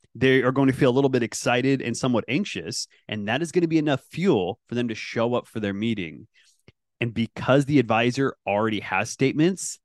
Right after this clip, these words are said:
they're going to have a deeper conversation with the client, and it's going to help equip them with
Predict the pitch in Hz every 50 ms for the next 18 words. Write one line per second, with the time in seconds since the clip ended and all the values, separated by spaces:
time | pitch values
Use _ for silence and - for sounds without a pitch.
0 | _ _ 113 117 117 - 120 123 165 196 202 - - 226 190 - - 147 165 160
1 | 160 151 135 - _ _ _ 120 123 117 117 107 104 127 147 - 165 156 - -
2 | 147 139 131 117 113 - - 117 123 - - 127 117 98 92 - - - 98 104
3 | 123 147 185 196 - - _ _ _ - 135 139 - - 175 170 190 - 208 165
4 | 131 156 151 - - 131 120 - - 117 - 139 139 - - 156 151 151 143 131
5 | 123 117 113 -